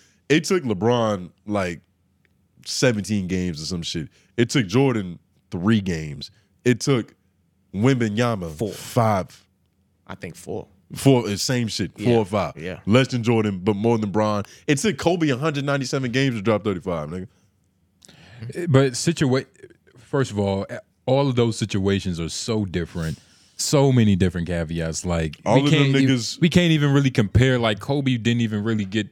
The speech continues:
Speaker 3: to let it, like, to breathe until, like, his hundredth game, nigga. Like, you know?
Speaker 1: He, he was allowed to breathe. He just played with Shaq. But that's the thing, though. Kobe wasn't a big enough force playing with Shaq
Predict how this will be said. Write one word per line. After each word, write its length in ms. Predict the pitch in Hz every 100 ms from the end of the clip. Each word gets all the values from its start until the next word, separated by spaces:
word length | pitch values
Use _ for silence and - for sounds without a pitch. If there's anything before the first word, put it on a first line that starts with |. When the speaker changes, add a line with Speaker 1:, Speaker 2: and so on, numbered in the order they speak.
| _ _ _ _
Speaker 3:
to 100 | 98
let 240 | 95 110
it, 120 | 101 90
like, 340 | 82 82 _ _ _ _ _ _ _ -
to 100 | 95
breathe 640 | 80 98 131 143 117 90 - _ _ _ _ _ -
until, 260 | 110 113 113
like, 180 | 101
his 140 | 107 98
hundredth 420 | 98 113 104 95
game, 320 | 104 101 95
nigga. 220 | 101 104 107
Like, 420 | 107 104 - 135
you 80 | 135
know? 140 | 139
Speaker 1:
He, 100 | 139 131 -
he 140 | 202
was 320 | 190 151 147
allowed 260 | 127 127 120
to 80 | 104
breathe. 300 | 117 117 113
He 60 |
just 220 | 135 107
played 280 | - 123 117
with 100 | 92
Shaq. 360 | - - 120 - _ _ -
But 100 | 110
that's 200 | 139 139
the 80 | 107
thing, 340 | 147 156 143
though. 280 | 120 90 - _ _ - - _ _ - _ -
Kobe 400 | 156 175 170 170
wasn't 360 | 156 143 135
a 60 | 113
big 300 | 92 147 139
enough 260 | 127 120
force 340 | - 139 139 120
playing 340 | - 127 120
with 100 | 101
Shaq 400 | - - 135 -